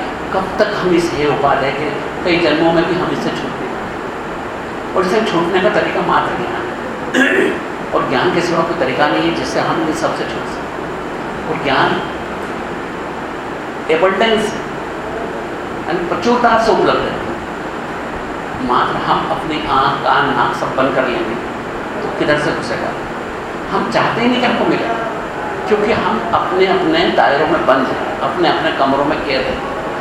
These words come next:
हम अपने पट दिमाग तक खोलते हैं, हम बंद दिमाग से संसार को देखते हैं। बस यही सत्य, यही सत्य। हम सत्य को भी अपनी नज़र से देखना चाहते हैं, अपने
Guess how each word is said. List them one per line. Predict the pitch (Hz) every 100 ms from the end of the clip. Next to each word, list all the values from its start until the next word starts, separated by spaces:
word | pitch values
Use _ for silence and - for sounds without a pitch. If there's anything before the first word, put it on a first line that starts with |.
| -
हम | - - -
अपने | - 190 180
पट | 185 185 180 170 170 -
दिमाग | 139 135 131
तक | - - -
खोलते | 127 -
हैं, | - - - - - - 160
हम | 165
बंद | 170 160 175
दिमाग | - - -
से | - 175
संसार | - 139 131 -
को | 135
देखते | - -
हैं। | - - - - - - - - -
बस | 233 233 -
यही | 143 120
सत्य, | - - - - - - - - - - - - - - -
यही | 175 175
सत्य। | 175 180 - - - - - - - - - - - - - - -
हम | 165 - -
सत्य | - - 165 - 262
को | 254 277
भी | 277 254 427 - - - - - - - - -
अपनी | 139 185 202
नज़र | 175 165 175 175
से | 214
देखना | - - 151 147
चाहते | 135 - 120
हैं, | -
अपने | - - 233 254